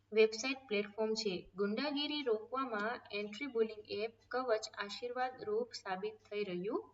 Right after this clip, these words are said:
છે. શૌર્યજીતની સિદ્ધિની શી વિશેષતા હતી? ગુજરાતમાં અત્યાર સુધી ઘણા બાળકોને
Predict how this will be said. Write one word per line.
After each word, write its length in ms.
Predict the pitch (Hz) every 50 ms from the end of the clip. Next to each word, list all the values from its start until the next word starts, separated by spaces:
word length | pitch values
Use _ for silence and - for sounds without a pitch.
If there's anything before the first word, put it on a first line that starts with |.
| _ _ -
છે. 220 | - - - 185 170 175 - _ _ _ _ _ _ _ _ _ _ _ - - _ _ _ _ _ _ _ _ _ _ _ _ _ _ _ -
શૌર્યજીતની 1040 | - - 269 269 294 320 330 339 370 339 262 262 285 311 277 294 294 277 254 240 262 277
સિદ્ધિની 680 | 277 - - 233 214 190 - 254 285 294 269 233 190 - - - - - _ _ -
શી 260 | - - - 302 320
વિશેષતા 680 | 294 247 233 220 - 220 220 220 220 - - 220 233 277 330 311 - -
હતી? 360 | - 220 220 220 190 180 180 - - - - -
ગુજરાતમાં 680 | - 214 240 247 233 285 320 339 349 349 339 349 339 285
અત્યાર 280 | 254 - - 269 269
સુધી 420 | 277 269 254 247 202 220 214 233 247
ઘણા 360 | 220 - 208 208 220 254 269
બાળકોને 640 | 262 233 220 208 214 208 208 220 214 214 220 240